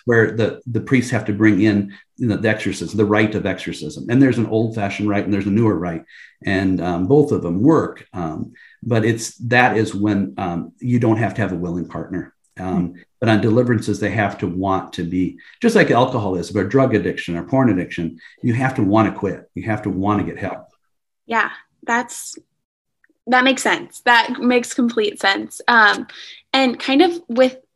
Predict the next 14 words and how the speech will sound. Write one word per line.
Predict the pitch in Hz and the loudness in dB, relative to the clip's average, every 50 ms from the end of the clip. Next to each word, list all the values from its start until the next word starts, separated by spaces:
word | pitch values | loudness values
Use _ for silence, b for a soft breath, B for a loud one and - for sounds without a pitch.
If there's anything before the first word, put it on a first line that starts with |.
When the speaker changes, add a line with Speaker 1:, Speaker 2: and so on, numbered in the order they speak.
| _ - | _ -2
Speaker 3:
like, | 240 226 226 - | -2 -2 -2 -2
those | 240 220 220 220 - | -2 0 0 -2 -4
healings, | - - 294 302 294 254 214 208 208 214 214 - - | -4 0 2 2 2 2 0 -4 -6 -8 -10 -8 -6
I | - 247 247 | -4 0 0
know | 247 262 277 294 311 320 320 - - | 2 4 4 4 4 4 2 -2 -8
you've | 233 226 254 269 262 254 | -6 -2 -2 -2 0 0
mentioned | 262 254 247 240 247 233 - 254 226 226 220 220 220 220 - B B B B B B B B B B B B B B B B _ _ _ _ _ _ _ _ - | 0 0 0 0 -2 -2 -2 -2 -2 -2 -2 -4 -6 -8 -10 B B B B B B B B B B B B B B B B _ _ _ _ _ _ _ _ -14
some | - - 277 262 247 233 | -8 -2 0 0 0 0
kind | - - 240 233 240 | -2 -4 -2 -2 0
of | 262 254 - | -2 -2 -4
crazy | - - 233 240 233 220 240 233 | -2 0 0 0 0 0 -2 -2
things | 233 233 214 220 220 220 | -2 -2 -4 -4 -4 -6
have | - 233 220 | -8 -8 -8
happened | 220 196 202 196 196 - 214 208 208 214 | -6 -2 -2 -2 -2 -2 -4 -4 -4 -6